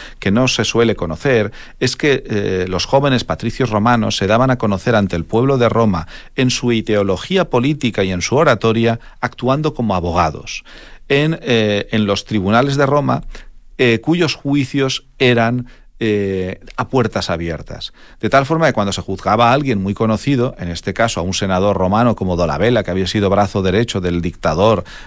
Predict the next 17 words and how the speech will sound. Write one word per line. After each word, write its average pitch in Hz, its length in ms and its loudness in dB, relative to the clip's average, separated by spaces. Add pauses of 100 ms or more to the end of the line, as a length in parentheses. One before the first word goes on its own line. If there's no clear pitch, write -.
eh, 90 500 0
eh, 90 300 0
Sila, 131 460 2 (440)
eh, 110 840 2
pues - 320 -2
eso, 120 300 -4
claro, 120 220 2
atraía, 107 640 2
atraía 104 540 0
la 101 80 2
atención, 98 560 -2
concitaba 107 480 0
la 110 60 2
atención 101 420 -4
de 110 100 0
muchísimo 92 800 -4
público. 120 560 0